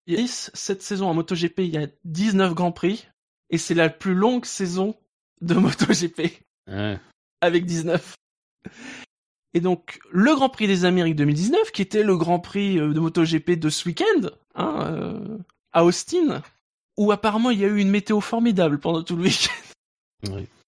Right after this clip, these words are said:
Speaker 1: C'était le neuf cent vingt-cinquième Grand Prix de vitesse moto de l'histoire.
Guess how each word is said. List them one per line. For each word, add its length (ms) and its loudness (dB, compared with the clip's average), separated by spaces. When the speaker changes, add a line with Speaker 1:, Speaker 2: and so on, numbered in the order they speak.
Speaker 1:
C'était 540 0
le 180 2
neuf 460 4
cent 340 0
vingt-cinquième 840 0
Grand 260 -2
Prix 400 -6
de 80 0
vitesse 440 -4
moto 300 0
de 80 -4
l'histoire. 600 -8